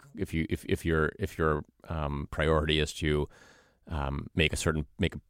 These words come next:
make a specific political point. Um, I think it's certainly possible. It's something I'm not very good at doing. Um, but, you know, that said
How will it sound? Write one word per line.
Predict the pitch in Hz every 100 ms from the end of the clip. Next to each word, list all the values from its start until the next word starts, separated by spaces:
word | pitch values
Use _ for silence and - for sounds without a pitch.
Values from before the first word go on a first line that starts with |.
| -
make | 78 78
a | -
specific | - 85 80
political | - 82 78
point. | - 90 95 - - _
Um, | 80 73 71 73 - _ - _ _
I | -
think | 76
it's | - -
certainly | - - -
possible. | 73 - 92 92
It's | 87
something | - 73
I'm | 71 76 -
not | - 80 - _
very | - 82
good | 85
at | 90
doing. | - 104 113 127 -
Um, | 87 80 73 73 - - - - _ _ _ _
but, | - 104 101 -
you | 175
know, | 151
that | 113 117
said | - 151 104